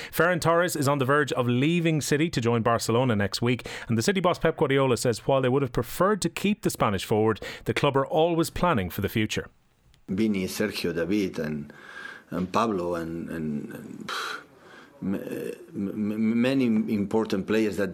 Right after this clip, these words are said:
Speaker 2: they did what they have done for this club is incredible. But the club always have to work day by day, thinking the sport director will not be here, the manager will not be here, the important players will not be here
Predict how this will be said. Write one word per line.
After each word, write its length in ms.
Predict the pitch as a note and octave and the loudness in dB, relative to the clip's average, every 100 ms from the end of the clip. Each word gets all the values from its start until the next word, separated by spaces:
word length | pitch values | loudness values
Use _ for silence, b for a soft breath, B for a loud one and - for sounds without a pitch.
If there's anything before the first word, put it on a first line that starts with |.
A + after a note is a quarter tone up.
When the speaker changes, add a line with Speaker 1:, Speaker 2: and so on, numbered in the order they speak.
| - - | -8 -8
Speaker 2:
they 180 | F#2 A2 | -2 0
did 260 | F#2 A2+ G2+ | 2 0 0
what 160 | G2+ | 0
they 80 | G2+ | 0
have 180 | G#2 G2+ | 0 0
done 160 | G#2 G2 | 0 -2
for 140 | G2+ | -2
this 180 | F#2+ G2 | -4 -2
club 220 | G#2 F#2+ | -2 -2
is 80 | F#2+ | -2
incredible. 420 | F#2 A#2+ C#3 A2 | 0 0 0 0
But 220 | F#2 G2+ | -2 -2
the 100 | G#2 | -4
club 560 | G#2+ C3 C3+ A#2 A2 - - | 0 0 2 -2 -4 -16 -6
always 640 | B2 C3 A2+ F2+ F#2 - - - | 2 2 2 0 -2 -6 -10 -4
have 200 | A2+ A2 | -2 0
to 100 | A2 | 0
work 240 | G#2+ A2+ | 2 2
day 160 | G2 A2 | 2 2
by 160 | G#2+ | 2
day, 300 | G2 A2 G#2+ | 0 2 0
thinking 560 | G2 - B2 A2+ F2+ F2+ B B B B B B B B B B B B - _ | 0 0 0 0 -2 -4 B B B B B B B B B B B B -20 _
the 460 | A2+ G#2 G#2+ G#2+ - | -4 0 0 0 -2
sport 300 | - - C3+ | -6 0 2
director 340 | B2 A#2+ B2 A2+ | 4 2 2 2
will 80 | A2 | 2
not 160 | A2 | 2
be 60 | G#2 | 0
here, 240 | G#2+ A2+ | 2 2
the 100 | G#2+ | 2
manager 380 | G#2 A#2 A2 A2 | 2 0 2 2
will 80 | G#2+ | 2
not 180 | G#2+ G#2 | 2 0
be 100 | F#2 | 0
here, 300 | G#2+ G#2+ G2+ | 2 2 0
the 140 | G2 | -2
important 560 | G2+ G#2 A#2+ A#2 A2+ G#2 | -2 0 0 0 0 2
players 240 | A2 G2+ | 0 2
will 100 | G#2 | 0
not 220 | G#2 G2+ | 0 0
be 100 | G2+ | 0
here 420 | F#2+ G#2+ G#2 G2 | 0 2 0 -2